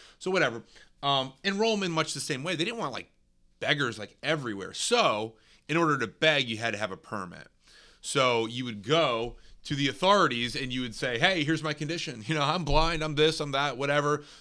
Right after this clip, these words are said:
Uh, and I wanna beg." And so they would basically say, "Okay, you know, you can, you can beg.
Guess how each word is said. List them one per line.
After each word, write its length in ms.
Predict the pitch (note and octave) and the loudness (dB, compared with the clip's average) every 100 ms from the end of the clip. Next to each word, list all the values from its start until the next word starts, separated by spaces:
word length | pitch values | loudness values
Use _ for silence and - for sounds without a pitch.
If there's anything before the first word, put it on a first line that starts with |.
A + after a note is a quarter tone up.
| - | -10
Uh, 340 | A#2+ B2+ B2 B2+ | -2 2 2 0
and 120 | C3 | 2
I 60 | D3+ | 2
wanna 220 | D3+ C3 | 4 0
beg." 420 | G#2+ D#3+ F#2+ F#2+ A#2+ | 2 2 2 -4 -10
And 120 | A#2 | -8
so 120 | C3 | -2
they 140 | B2 | -2
would 160 | C3+ A2+ | -2 -2
basically 480 | B2+ C3+ C#3 C#3 D3 | -2 -2 -4 -6 -6
say, 220 | D3 A2 | -4 -6
"Okay, 280 | C3+ C#3 A#2 | -6 -8 -10
you 140 | A#2+ | -8
know, 160 | A2 A2+ | -10 -8
you 180 | A2+ A#2+ | -10 -8
can, 340 | B2 A2+ G#2+ - - - - | -8 -8 -10 -14 -8 -4 0
you 140 | B2 | 0
can 160 | D3 F3 | 0 -2
beg. 400 | C3+ A#2 B2+ | 0 0 -2